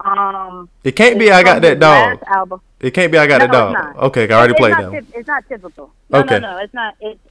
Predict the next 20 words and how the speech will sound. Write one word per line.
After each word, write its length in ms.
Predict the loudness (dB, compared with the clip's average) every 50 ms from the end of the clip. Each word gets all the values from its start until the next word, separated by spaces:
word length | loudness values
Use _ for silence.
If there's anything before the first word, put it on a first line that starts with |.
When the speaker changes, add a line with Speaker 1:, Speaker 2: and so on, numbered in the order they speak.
| _ -8
Speaker 1:
um, 420 | -6 -4 -4 -6 -8 -10 -14 _ _ _ _ _ _ _
<laughs> 80 | -12 -12 -12 -16 -20 -20 _ _ _ -20 -20 _ -14 -14 -14 _ _ -18 -18 _ _ -20 -20 _ _ -14 -14 -14 -14 -16 -20 -20 -20 _ -4
it's 180 | -4 -4 -2 -4
Compete. 540 | -4 -4 -4 -4 -4 -4 -4 -4 -6 -8 _ _ _ _ _ _ _ _ _ _ _ _ _ _ _
Speaker 2:
Compete. 580 | -14 -12 -12 -12 -12 -8 -6 -6 -6 -6 -8 _ -8
Speaker 1:
It's 180 | -6 -6 -4
definitely 420 | -2 -4 -4 -4 -4 -6 -6 -8 -6
Compete. 580 | -6 -6 -8 -8 -8 _ -6 -6 -6 -8 -10 -14 -16 -16 -16 -14 -14 -14 -14 -14 -18 -20 -20 -20 -20 _ _ _ _ -8
It's, 240 | -8 -8 -8 -10 -12 -10
it's 200 | -10 -10 -8 -6
de-, 200 | -4 -4 -4 -4 -4 -6
it's, 160 | -6 -6 -8 -10 -8
it's 220 | -8 -8 -8 -6 _
something 320 | -6 -6 -4 -6 -8 -8 -6
I 100 | -8 -8
listen 380 | -6 -8 -10 -10 -10 -14 -18 -14 _
to 180 | -14 -14 -14 -14 -10 -8
every 640 | -6 -6 -6 -8 -12 -16 -12 -8 -6 -6 -6 -8 -12 _ _ _ _
single 480 | -12 -10 -10 -10 -10 -6 -4 -4 -6 -6
morning. 720 | -8 -10 -8 -6 -6 -4 -6 -6 -8 -10 -12 -16 -20 _